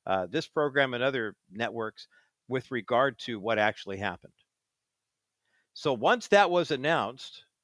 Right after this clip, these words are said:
a couple of months ago, then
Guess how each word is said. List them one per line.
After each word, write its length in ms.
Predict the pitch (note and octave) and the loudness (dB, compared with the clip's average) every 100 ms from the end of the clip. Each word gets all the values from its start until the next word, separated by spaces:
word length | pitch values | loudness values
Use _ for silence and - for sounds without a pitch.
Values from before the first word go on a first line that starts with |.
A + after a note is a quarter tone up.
| _ _ | _ _
a 60 | - | -2
couple 220 | C3 A#2+ | 0 0
of 60 | A2+ | -4
months 280 | C#3 F#3 - | -2 -4 -6
ago, 380 | F#2+ D#2+ D2+ G#2 _ _ _ _ _ _ _ _ _ _ - | -6 -6 -8 -14 _ _ _ _ _ _ _ _ _ _ 0
then 500 | D#3+ A#3 F3 A3 | 4 6 4 0